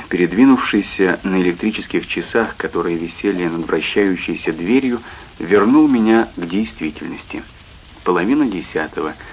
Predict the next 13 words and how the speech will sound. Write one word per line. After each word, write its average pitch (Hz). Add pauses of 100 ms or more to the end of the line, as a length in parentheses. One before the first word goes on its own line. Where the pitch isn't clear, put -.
(420)
Интересно, 113
в 110
каком 160
состоянии 123
сейчас 95
Лоренс? 80 (560)
Она 92
всегда 90
была 101 (120)
так 151 (160)
уверена 87
в -
себе. 73